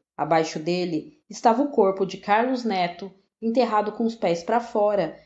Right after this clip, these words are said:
e com fios enrolados no pescoço. Ao continuar cavando, outros três cadáveres e ossadas foram descobertos.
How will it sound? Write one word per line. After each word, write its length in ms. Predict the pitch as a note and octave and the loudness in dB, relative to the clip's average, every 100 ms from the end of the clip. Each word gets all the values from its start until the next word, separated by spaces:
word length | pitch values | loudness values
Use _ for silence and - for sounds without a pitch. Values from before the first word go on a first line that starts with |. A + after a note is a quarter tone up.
| _ | _
e 80 | B3 | -6
com 180 | A#3 D#4+ | 4 4
fios 380 | D#4+ B3+ B3+ A#3 | 4 0 2 2
enrolados 580 | B3 B3 A3+ F#3 F#3 F#3 | 2 2 4 2 0 -8
no 80 | |
pescoço. 720 | G3 A3 G#3+ - D3 C3 - _ - | -4 -4 -4 -8 -8 -10 -16 _ -6
Ao 120 | D3+ | -4
continuar 460 | E3 E3+ F#3 F3 E3 | -2 -4 -4 -2 -2
cavando, 720 | - D#3 D#3 F3+ F3+ D#3 C#3+ - _ _ | -2 -4 0 0 0 -4 -8 -14 _ _
outros 420 | F#3 G#3+ A3 A#3 | -4 -2 -2 -4
três 360 | - B3+ C#4+ C#4+ | 2 4 2 0
cadáveres 880 | D#4 C#4 F3 F3+ F3 F#3+ G3 - - | -2 0 2 2 0 -2 -6 -8 -8
e 120 | A#3 | 0
ossadas 600 | C#4+ C#4+ - G#3 G3 G3+ | 0 0 0 2 0 -4
foram 280 | - G#3 G#3 | -4 -4 -4
descobertos. 880 | G3+ - A#3+ E3 C3+ C3 _ _ | -6 -4 -6 -4 -6 -10 _ _